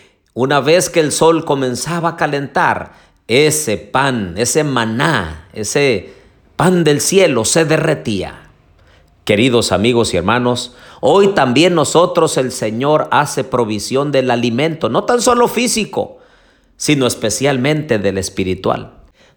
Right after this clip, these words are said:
"No solo de pan vivirá el hombre", dijo Jesús, "sino de toda palabra que sale de la boca de Dios".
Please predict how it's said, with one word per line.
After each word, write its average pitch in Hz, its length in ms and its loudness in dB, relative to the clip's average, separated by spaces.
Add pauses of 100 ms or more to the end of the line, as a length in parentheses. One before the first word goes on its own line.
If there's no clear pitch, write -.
"No 143 380 4
solo 160 480 4
de 127 140 2
pan 175 520 -2
vivirá 131 400 2
el 139 120 0
hombre", 214 360 0
dijo 131 260 -2
Jesús, - 640 -6 (320)
"sino 131 440 0
de 107 120 0
toda 156 600 2
palabra 120 500 -2
que 87 100 -8
sale 117 380 0
de 95 140 -2
la 85 140 -6
boca 87 360 -4
de 87 140 -2
Dios". - 560 -10